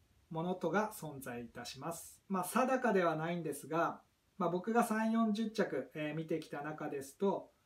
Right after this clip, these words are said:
前期は、えー、硬い、ハードな、えー、生地が使われていて、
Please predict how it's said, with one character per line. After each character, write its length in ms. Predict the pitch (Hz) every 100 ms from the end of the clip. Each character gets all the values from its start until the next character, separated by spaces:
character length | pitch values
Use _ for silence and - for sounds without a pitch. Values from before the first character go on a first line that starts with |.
| _ _ _ _ _ -
前 240 | 220 254 233
期 160 | 196
は、 300 | 208 214 - -
え 200 | 156 156
ー、 40 | 170
硬 280 | 165 180
い、 180 | 170 160 _ _ _
ハ 240 | - 185
ー 40 | 156
ド 80 | 135
な、 140 | 117 - _ 170
え 440 | 143 135 127 123
ー、 60 | -
生 100 | 156
地 120 | 127
が 100 | 120
使 220 | - 131
わ 100 | 127
れ 100 | 123
て 180 | - 131
い 80 | 127
て、 360 | - 190 -